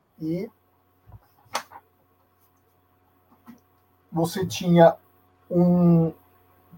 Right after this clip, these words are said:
papelão e um, um,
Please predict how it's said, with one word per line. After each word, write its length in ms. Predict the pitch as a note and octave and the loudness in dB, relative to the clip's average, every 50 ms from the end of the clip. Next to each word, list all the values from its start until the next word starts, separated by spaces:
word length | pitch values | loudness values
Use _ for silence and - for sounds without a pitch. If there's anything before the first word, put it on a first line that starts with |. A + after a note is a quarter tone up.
| - _ _ _ _ _ | -20 _ _ _ _ _
papelão 800 | E3+ E3 E3 - F#3+ F3+ F3+ F3+ F#3 G3+ A3+ B3 C#4 C#4+ - - _ _ _ _ _ _ _ _ _ _ _ _ _ _ _ _ _ _ _ - | 6 6 6 4 2 2 4 4 6 6 6 4 4 0 -6 -14 _ _ _ _ _ _ _ _ _ _ _ _ _ _ _ _ _ _ _ -6
e 140 | E3 E3+ | -2 0
um, 260 | F3 F3 F3+ F3 F3 F3 F3 - | 0 0 0 0 -2 -2 -4 -4
um, 920 | F3 E3+ E3+ E3+ E3 E3 D#3+ D#3+ D#3 D#3 D#3 D3+ D3 D3 C#3+ C#3 C#3+ D#3+ | -2 0 0 0 0 0 0 -2 -2 -2 -2 -4 -6 -6 -8 -10 -12 -14